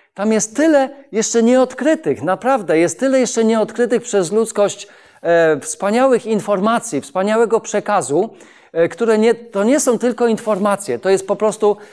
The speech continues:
e, te, te informacje są, e, podane w, w takiej dobrej atmosferze, że nie tylko wiem, ale chcę zastosować. To jest dopiero piękne. I chcę powiedzieć, że na przykład związki wydzielające się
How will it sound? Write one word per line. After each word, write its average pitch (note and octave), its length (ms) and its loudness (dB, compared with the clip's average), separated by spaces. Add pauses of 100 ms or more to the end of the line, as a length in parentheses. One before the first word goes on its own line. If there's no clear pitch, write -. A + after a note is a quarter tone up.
(160)
e, D#3+ 220 2
te, F3+ 180 -2
te G#3 120 0
informacje G#3 540 0
są, G#3 240 -2 (240)
e, D#3+ 240 2
podane G#3 580 0
w, G3+ 80 -10
w F#3+ 180 -4
takiej G3 300 -4
dobrej A3 340 2
atmosferze, G3+ 680 -2
że F#3+ 140 0
nie G#3 140 0
tylko G#3+ 320 -2
wiem, G#3 380 2
ale F#3 260 2
chcę A#3 320 -2
zastosować. F#3 800 -2
To C4+ 140 2
jest G#3 160 2
dopiero D3+ 380 0 (300)
piękne. E3 500 -2 (260)
I F3 80 -8
chcę A3 220 0
powiedzieć, G#3+ 440 2
że G3 100 2
na G3 120 2
przykład F#3+ 380 -2
związki G3+ 600 0
wydzielające G#3 680 2
się G3 260 0